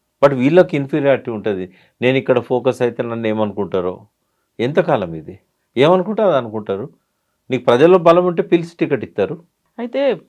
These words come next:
Speaker 2: కాంగ్రెస్ పార్టీ "నేను నా చిత్తశుద్ధిని నిరూపించుకున్నా, నలభై రెండు శాతం అని నేను అనౌన్స్ చేశాను, అనవసరంగా కోర్టుకు వెళ్ళిందే వీళ్ళు కదా" అనే మాట. So, ఆ సాధ్యం కాదని చెప్పిన తర్వాతే కదా ఇలాంటిది అయింది అనేది బీజేపీ కావచ్చు,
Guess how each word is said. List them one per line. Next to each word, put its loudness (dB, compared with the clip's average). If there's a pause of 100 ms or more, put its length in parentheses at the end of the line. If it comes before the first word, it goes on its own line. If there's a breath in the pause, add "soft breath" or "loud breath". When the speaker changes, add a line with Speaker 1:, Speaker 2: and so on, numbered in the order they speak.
(100)
Speaker 2:
కాంగ్రెస్ -4
పార్టీ -2
"నేను -6
నా -4
చిత్తశుద్ధిని -10
నిరూపించుకున్నా, -10
నలభై -8
రెండు -8
శాతం -8
అని -10
నేను -10
అనౌన్స్ -12
చేశాను, -10
అనవసరంగా -8
కోర్టుకు -10
వెళ్ళిందే -6
వీళ్ళు -10
కదా" -6
అనే -8
మాట. -10
So, -10
ఆ 2 (200)
సాధ్యం 0
కాదని 4
చెప్పిన -2
తర్వాతే 4
కదా 2
ఇలాంటిది 0
అయింది -2
అనేది -4
బీజేపీ -6
కావచ్చు, -2